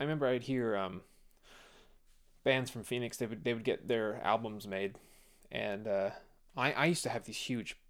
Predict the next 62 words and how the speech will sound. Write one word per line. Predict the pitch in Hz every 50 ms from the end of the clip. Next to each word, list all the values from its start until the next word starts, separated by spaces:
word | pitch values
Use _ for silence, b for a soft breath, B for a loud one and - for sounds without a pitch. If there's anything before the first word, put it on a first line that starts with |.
| - - _
pedal | - 123 117 113
boards | 92 - - 101 104 - - -
full | - - 113 101 98
of | 98 -
different | - 107 - 101 95
effects, | - - 98 85 - - - - - b b b b b b b b -
and | - 113 110 107 104 101
I | - 110 113
would, | 113 113 107 117 120 110 131
there | 123 113
was, | 113 110
like, | 110 -
a | - 127
band | - 139 143 147 143 135 117
that | 104
I | 98 95
liked, | 98 98 98 98 98 - -
and | - 104 107 104 110
he, | 123 - - _ -
he | - - - 151
would | 147 131 113
do | 131 113
some | - - 107
cool | - 120 107
stuff | - 107 95 -
with | - -
pedals, | - - 113 98 95 -
so | - 101
I | 101
was | 98 98
like, | - 98 - - -
"Oh, | 151 151
can | - - 123
I | 117
get," | 117 - - -
I | - 104 - - - 113 113
bought | - 117 113
his | 113 -
album, | 117 120 139 131 127 104 95 98 117 b b b b b b b b b -
and | - 120 120 117 110 107 107 104 101 98 - - -
I | 120 120
was | 117 110
like, | 113 110 - - - - _ _ - b b b b b b b _ -
"Wha-, | - - - -
you | - 147 123
know, | -
how | - 156
did | 180 170
you | 180 160 160 156
do | 143
the | 131
delays | 120 120 113 123 143 196 180 127
on | 98 92
this | 90 90 -
song?" | - - 82 92 90 90
He's | 92 87
like, | 98 - -
"Oh, | 165 147 120 117
we | 127 123
didn't, | 123 120 117 - - - _ -
we | 131 131
didn't. | 123 110 95 92 -